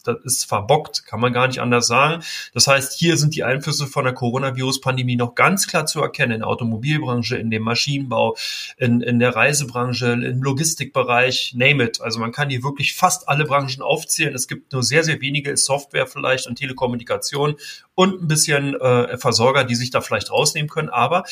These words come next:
die ha-, sind eben nicht der Gesamtmarkt. Das heißt, die können diesen großen Druck, der von der Realwirtschaft kommt, aus meiner Sicht heraus nicht auffangen. Das heißt, ich denke schon, dass wir nicht, du be-, machst, titulierst es ja immer so schön unter Buchstabensuppe, diese V-formige Formation, also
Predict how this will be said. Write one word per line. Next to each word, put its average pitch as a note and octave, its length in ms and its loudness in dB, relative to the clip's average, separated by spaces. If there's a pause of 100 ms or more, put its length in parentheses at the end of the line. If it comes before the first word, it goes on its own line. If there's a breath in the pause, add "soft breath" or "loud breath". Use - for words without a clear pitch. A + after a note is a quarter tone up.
(260 loud breath)
die D3 140 4
ha-, C#3+ 140 2
sind E3 220 -2
eben E3+ 200 -6
nicht D#3+ 220 -6
der E3 100 -2
Gesamtmarkt. E3 540 -2
Das - 140 2
heißt, C3+ 240 -2
die A#2+ 80 -10
können E3 400 0
diesen E3 320 0
großen E3 600 0 (340 loud breath)
Druck, A#3 600 2
der C#3+ 180 4
von C3 200 -4
der A#2 120 -2
Realwirtschaft A#2+ 680 -2
kommt, A#2+ 200 -4
aus - 160 -4
meiner E3 240 0
Sicht D#3+ 180 -4
heraus C#3 280 -2
nicht B2 180 -8
auffangen. A#2 320 -2
Das A2 160 -2
heißt, C#3 260 2
ich - 120 -12
denke F#3+ 280 -2
schon, G3 460 2 (380 loud breath)
dass B2 220 0
wir C3 140 2
nicht, C3+ 300 0
du A#2 40 -6
be-, A#2 160 -2 (220)
machst, A#2+ 420 -2
titulierst B2 460 0
es D#3 140 2
ja C#3 100 0
immer B2+ 140 0
so B2+ 100 -2
schön B2+ 200 -4
unter A#2 180 2
Buchstabensuppe, D#3 680 0
diese A2+ 260 -2
V-formige E3 720 0
Formation, D3+ 680 -2
also G#2 440 -2